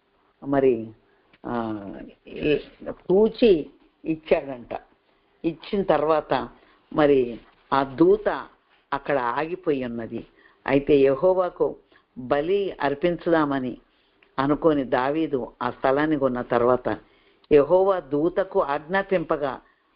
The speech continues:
అతడు తన కత్తిని మరలా వర్రలో వేసెను. దేవుని బిడ్డలారా, దేవుని బిడ్డల మీదకి వచ్చే ఉగ్రతను దేవుడు ఆజ్ఞాపించి ఆపేసే దేవుడు. ఎప్పుడు?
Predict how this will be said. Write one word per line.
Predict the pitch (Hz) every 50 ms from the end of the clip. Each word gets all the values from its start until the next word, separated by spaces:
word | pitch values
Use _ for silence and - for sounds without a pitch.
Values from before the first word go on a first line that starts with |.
| - -
అతడు | 135 139 - 190 190 190 196 202 196 -
తన | 175 160 160 165
కత్తిని | 160 - - 165 160 - - 202 196 185 190
మరలా | 170 151 143 139 156 160 170 170 170 156
వర్రలో | 139 131 143 139 131 127 151 165 165 170 180
వేసెను. | 180 160 147 135 120 113 - - 110 - 117 123 135 143 143 131 113 - _ _ _ _ _ _ _ _ _ _ _ _ -
దేవుని | 135 147 151 156 156 143
బిడ్డలారా, | 131 127 127 135 127 123 131 143 160 165 - _ _ _ _ - _ -
దేవుని | 147 156 170 180 196 214 220 226
బిడ్డల | 202 208 185 180 175 175
మీదకి | 170 165 165 156 151 - - 156 147 135
వచ్చే | 135 - 151 139 - - 175 139
ఉగ్రతను | 127 131 135 135 135 160 175 175 - 185 170 160 147 131 - - _ _ _ _ _ _ _ _ -
దేవుడు | 151 156 160 170 160 147
ఆజ్ఞాపించి | - 139 139 151 160 165 165 196 208 202 202 - 208 202 202 208 208 175 _ _ - - 240 240 226
ఆపేసే | 156 143 147 160 156 - 175 151 - - 147 131
దేవుడు. | 127 120 131 117 117 123 117 - - _ _ _ _ _ _ - 156
ఎప్పుడు? | 156 156 - 196 196 190 180 175 165